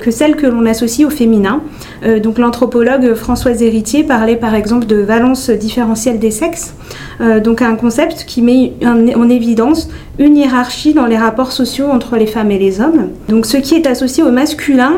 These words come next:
est généralement plus valorisé que ce qui est perçu comme féminin, que ce soit, euh, ce qu'on peut appeler, euh, des qualités personnelles, entre guillemets,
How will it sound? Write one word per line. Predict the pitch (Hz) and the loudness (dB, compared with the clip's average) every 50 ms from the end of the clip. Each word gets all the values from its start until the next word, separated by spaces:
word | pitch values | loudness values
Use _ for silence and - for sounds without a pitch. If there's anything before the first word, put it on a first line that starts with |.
| - | 0
est | 247 220 | 0 0
généralement | 208 220 254 269 269 269 254 247 247 240 233 254 269 254 | 2 2 2 4 4 2 2 2 2 2 2 0 0 -2
plus | - - - 330 349 | -4 -2 0 2 2
valorisé | 302 269 254 240 240 240 233 226 220 233 262 359 381 - - - | 4 2 2 2 2 2 0 0 0 0 0 0 0 -2 -10 -6
que | - 254 247 | -2 -2 -2
ce | - - - | -2 -4 -10
qui | - - 247 | -4 0 0
est | 226 | 0
perçu | 220 240 233 226 - - - 285 277 | 2 0 -2 -4 -4 -4 -4 -2 0
comme | 277 226 214 | 0 0 -2
féminin, | - - 247 226 214 214 208 208 233 311 330 330 - - - - - - - | -2 0 0 2 2 2 2 2 0 0 -2 -4 -8 -12 -16 -16 -16 -14 -2
que | - 254 | -2 -2
ce | 247 254 254 240 | 0 0 -4 -6
soit, | 233 - - 262 247 247 254 240 208 | -4 -2 0 0 2 2 2 2 2
euh, | 202 190 190 147 - | 0 0 0 -2 -4
ce | - - | -6 -4
qu'on | - 233 214 | -2 -2 -2
peut | 220 240 240 | 0 0 2
appeler, | 226 226 220 - 240 226 233 247 | 2 0 0 0 0 2 2 2
euh, | 233 214 208 | 2 0 0
des | - 214 214 208 | 0 0 -2 -2
qualités | 202 - 247 240 233 233 233 - 254 | -2 -2 0 2 2 0 2 0 -2
personnelles, | 240 - 220 214 - - 233 220 233 262 302 311 | 0 0 -4 -4 -2 -2 0 0 2 2 2 2
entre | 262 - - - 226 | 0 -2 -2 -4 -4
guillemets, | 196 208 208 214 220 262 330 339 | -2 0 0 2 2 2 0 -2